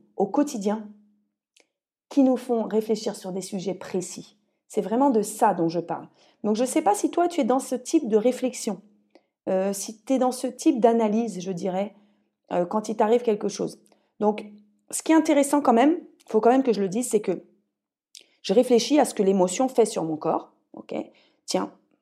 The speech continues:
voilà, j'ai une émotion. Qu'est-ce que c'est cette émotion ? Donc déjà, j'essaie de la caractériser. Est-ce que c'est de la colère ? Est-ce que c'est de la honte ?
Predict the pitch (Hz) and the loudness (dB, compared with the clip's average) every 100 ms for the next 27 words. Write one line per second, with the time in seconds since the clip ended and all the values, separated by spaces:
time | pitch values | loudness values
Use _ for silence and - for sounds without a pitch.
0 | - 175 170 - - 160 185 190 190 180 | -8 -6 -6 -10 -18 -10 -6 -4 -4 -4
1 | 165 220 269 - 302 294 262 240 233 196 | -6 -4 -4 2 4 4 2 0 0 0
2 | 185 175 311 320 214 202 247 202 233 185 | -2 -4 -2 0 0 2 0 0 0 2
3 | 151 196 170 165 170 170 208 - _ _ | 2 0 -6 -6 -6 -2 -4 -4 _ _
4 | _ - - 190 180 165 156 - 185 233 | _ -12 -8 -6 -4 -4 -4 -2 -2 -2
5 | - _ _ - - 160 156 156 202 262 | -6 _ _ -16 -10 -10 -6 0 4 2
6 | 262 - | 0 -10